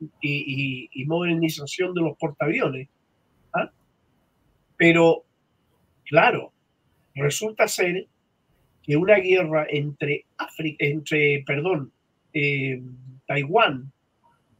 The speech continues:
y China, China está al ladito, ¿ah? Están a tiro de cañón. El Golfo Malaca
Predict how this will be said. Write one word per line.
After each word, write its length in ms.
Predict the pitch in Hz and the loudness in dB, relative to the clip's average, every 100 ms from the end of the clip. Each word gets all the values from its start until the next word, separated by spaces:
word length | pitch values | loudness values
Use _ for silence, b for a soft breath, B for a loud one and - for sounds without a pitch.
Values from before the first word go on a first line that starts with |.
| _ | _
y 180 | 226 - | -8 -6
China, 520 | - 269 175 160 202 _ _ _ _ _ _ _ _ _ _ _ _ _ _ _ _ | -4 -4 0 0 -2 _ _ _ _ _ _ _ _ _ _ _ _ _ _ _ _
China 260 | - 165 254 | -2 0 0
está 120 | - | -4
al 80 | 143 | -4
ladito, 540 | 131 214 240 - 135 _ _ _ _ _ - | -4 -6 -8 -10 -12 _ _ _ _ _ -4
¿ah? 180 | 185 - _ | -2 -4 _
Están 220 | - 151 | -4 -2
a 100 | 143 | -2
tiro 240 | 160 175 151 | -2 0 0
de 100 | 143 | 0
cañón. 400 | 147 254 208 131 - _ _ _ _ _ _ _ _ _ _ _ - | -2 0 -2 -2 -14 _ _ _ _ _ _ _ _ _ _ _ -4
El 120 | 139 | 0
Golfo 400 | 180 190 143 165 | 2 2 0 2
Malaca 800 | 175 190 - - 180 156 139 - | 2 2 -2 -2 0 0 -4 -10